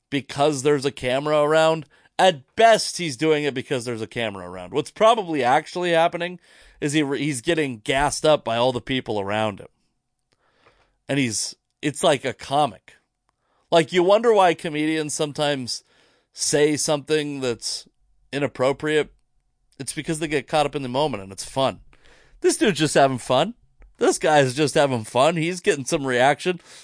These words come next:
He's killing with this, this eating the heart thing and catching himself on fire with a burning flag. He's just a narcissist like the rest of us. He's just self-interested. I have an example. So, by the way, I am excited for the election to be over to stop talking about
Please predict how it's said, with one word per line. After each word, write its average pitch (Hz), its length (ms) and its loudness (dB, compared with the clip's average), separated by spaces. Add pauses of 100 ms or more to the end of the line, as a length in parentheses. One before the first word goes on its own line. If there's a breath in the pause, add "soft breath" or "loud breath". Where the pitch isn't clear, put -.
(100)
He's 180 200 -2
killing 160 480 4
with 120 160 -2
this, 113 280 -6
this - 400 -10
eating 139 340 -2
the 117 80 -4
heart 147 280 -2
thing 180 380 -4
and 104 120 -8
catching 131 280 -4
himself 135 360 -4
on 113 140 -4
fire 139 400 0
with 113 100 -8
a 104 40 -14
burning 131 340 -8
flag. 120 460 -2 (640 soft breath)
He's 240 200 -2
just 277 160 -4
a 262 60 0
narcissist 180 640 0
like 147 180 0
the 117 80 -4
rest 117 300 -2
of 139 100 -8
us. - 280 -8 (760)
He's 185 160 -2
just 240 180 -2
self-interested. 147 800 -2 (2000 soft breath)
I - 80 0
have 165 140 6
an 170 60 2
example. 151 580 0
So, 165 80 -4
by 233 160 6
the 196 80 4
way, 131 360 4
I 208 140 4
am 247 140 4
excited 156 520 0
for 147 140 -4
the 131 80 0
election 123 380 -2
to 123 80 -8
be 127 100 -2
over 131 240 0
to 120 80 -6
stop 113 400 0
talking 117 380 -4
about 110 400 -2